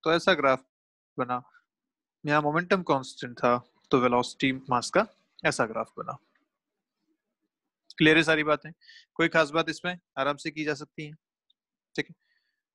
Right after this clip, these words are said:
अच्छा इसका नेक्स्ट पॉइंट और देखते हैं मोमेंटम में।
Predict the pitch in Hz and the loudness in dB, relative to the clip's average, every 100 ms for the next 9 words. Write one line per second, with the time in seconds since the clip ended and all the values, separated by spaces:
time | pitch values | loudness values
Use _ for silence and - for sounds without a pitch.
0 | - 143 165 - 170 156 - 175 160 160 | -10 0 0 2 2 0 -4 -4 -2 0
1 | 151 156 - 156 156 143 139 139 143 139 | -2 -4 -6 -10 -10 -10 -10 -4 -4 -4
2 | 143 | -12